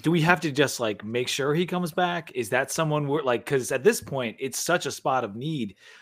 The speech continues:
I feel like we wanna keep as many that are eligible to come back in the house because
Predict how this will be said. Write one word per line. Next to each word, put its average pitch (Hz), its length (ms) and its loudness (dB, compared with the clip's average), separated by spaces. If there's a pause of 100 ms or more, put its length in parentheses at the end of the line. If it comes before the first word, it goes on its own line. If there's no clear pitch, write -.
(100)
I 110 80 -4
feel 175 200 2
like 139 160 2
we 147 100 0
wanna 135 240 -2
keep 139 240 -4
as 107 160 -2
many 131 280 -2
that 113 160 2
are 95 220 -6
eligible 120 520 0
to 98 60 -4
come 104 200 -6
back 98 280 -8 (560)
in 160 180 2
the 113 60 -4
house 123 400 -2
because 110 600 -4